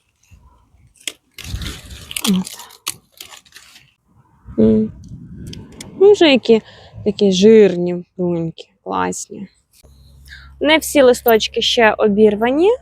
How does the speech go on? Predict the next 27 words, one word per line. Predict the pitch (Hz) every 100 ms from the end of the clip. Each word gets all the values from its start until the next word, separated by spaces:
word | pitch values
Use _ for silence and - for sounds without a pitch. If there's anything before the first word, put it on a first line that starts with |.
| _ _ _
Ну, | 247 277 277
шкода | 254 - - 330 214
мені | 208 202 214
їх | 208 -
обривати, | 202 226 294 381 381 - 202 208
чесно | - 202 220 214
кажучи, | 208 214 214 -
ще | 208 233
погода | 226 233 262 233 233
гарна, | 311 359 240 - - - - -
брунічок | 202 294 302 254 220
багато, | 208 220 214 196 208
от | 190 - - -
ці | 208
моменти | 202 262 370 359 285
позалишались | 269 262 262 247 254 240 -
нехороші, | 240 247 240 240 233 233
воно | 240
все | 226 208
повідпадає. | 214 240 - 285 330 320 - - _ -
Тут | 190
вже | 185 190
прям | - 190 185
такі | 180 - - 180 - _ - _ -
хочуть | 208 180 185
розпустити | 190 - 214 196 214 208
листя, | 226 339 -